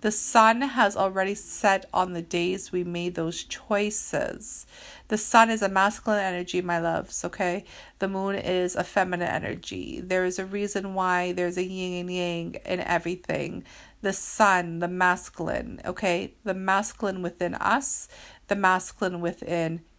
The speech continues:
you. Take that as it resonates. And, you know, it's all about the days that we made choices. Choices. What choices are you making? Are you falling back into fear,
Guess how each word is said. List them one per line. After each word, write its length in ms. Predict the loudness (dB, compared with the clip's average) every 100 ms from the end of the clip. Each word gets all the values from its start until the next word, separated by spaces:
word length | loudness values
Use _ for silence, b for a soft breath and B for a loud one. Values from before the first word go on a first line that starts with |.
| -14
you. 500 | -4 0 2 0 -4 b b b b -2
Take 260 | 0 2
that 140 | 2 4
as 300 | 2 0 -2
it 140 | -2
resonates. 720 | 0 0 -2 -4 -6 -8 -16 _
And, 300 | 2 4 2 -6
you 180 | -8 -4
know, 220 | -2 -2
it's 160 | -4 -2
all 240 | 2 4 2
about 480 | 0 4 4 2 -4 _ -14
the 180 | -4 -4
days 520 | 0 0 2 -2 -6 _ _ -14 0
that 180 | 0 0
we 120 | -2
made 380 | -2 -6 -8 -10
choices. 1040 | -10 -2 0 0 -4 -4 -4 -6 -8 -8 B B B -16 -8
Choices. 640 | 0 0 0 0 -2 0
What 260 | 0 0 -2
choices 640 | -2 0 0 -2 -4 -4
are 100 | -4
you 220 | -4 -4
making? 720 | -6 -4 -4 -6 -6 -6 -6
Are 100 | -4
you 220 | -4 -6
falling 480 | -8 0 0 0 -4
back 320 | 0 0 0
into 260 | -8 -8 -10
fear, 640 | -10 -6 0 0 0 -6